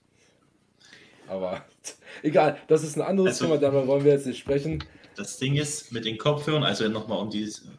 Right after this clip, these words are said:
Speaker 2: zu der Sache zu kommen, grad, wenn du die Kopfhörer drauf hast, dass du halt wirklich damit symbolisierst, dass du von, keinen Bock hast, mit jemandem zu reden. Vor allem, wenn du dann auch noch so einen böseren Blick drauf hast und, also was heißt böse, so fokussierter Blick vorm Satz,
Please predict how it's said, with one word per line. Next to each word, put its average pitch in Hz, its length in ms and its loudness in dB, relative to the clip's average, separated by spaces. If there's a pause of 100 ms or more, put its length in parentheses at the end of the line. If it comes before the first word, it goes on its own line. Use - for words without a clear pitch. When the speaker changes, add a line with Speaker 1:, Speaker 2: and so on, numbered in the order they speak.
Speaker 2:
zu - 140 -8
der 101 100 -4
Sache 117 300 -4
zu - 140 -16
kommen, 107 260 -12
grad, - 360 -8 (640)
wenn 104 100 -6
du 107 60 -2
die 98 120 -4
Kopfhörer 143 520 2
drauf 139 360 0
hast, 147 240 -2
dass 120 180 0
du 120 80 -4
halt 113 200 0
wirklich - 540 -2 (220)
damit 113 280 0
symbolisierst, 123 920 -2
dass 107 180 -6
du - 140 -8 (260)
von, 113 240 -6
keinen 110 220 -4
Bock 110 180 -6
hast, - 160 -8
mit 117 100 -4
jemandem 107 220 -2
zu - 140 -12
reden. 98 260 -6
Vor 107 160 -4
allem, 104 280 0 (480)
wenn 107 120 0
du 110 100 -4
dann 107 120 0
auch 117 60 0
noch 110 100 -2
so 120 120 -4
einen 113 160 -4
böseren 131 480 2
Blick 165 280 0
drauf 143 320 2
hast 147 320 2
und, 117 320 -6 (640)
also - 160 -12
was 98 160 -12
heißt - 220 -10
böse, 110 260 -4
so 104 180 -6
fokussierter 120 640 -2
Blick 143 500 2
vorm 117 300 -4
Satz, - 460 -2